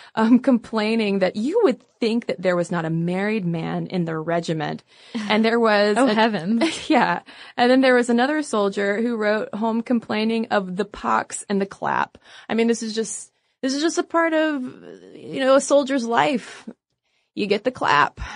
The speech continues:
Speaker 1: and then you die. <laughs>
Speaker 2: Well, the Army wanted to prevent that as much as they could. Uh, between eighteen sixty-three and eighteen sixty-five, V D was so out of control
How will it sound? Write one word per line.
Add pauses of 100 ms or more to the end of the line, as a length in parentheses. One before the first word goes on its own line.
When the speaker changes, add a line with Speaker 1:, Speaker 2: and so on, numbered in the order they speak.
(120)
Speaker 1:
and
then
you
die. (360)
<laughs> (1300)
Speaker 2:
Well, (1080)
the
Army
wanted
to
prevent
that
as
much
as
they
could.
Uh,
between
eighteen
sixty-three
and
eighteen
sixty-five, (380)
V
D
was
so
out
of
control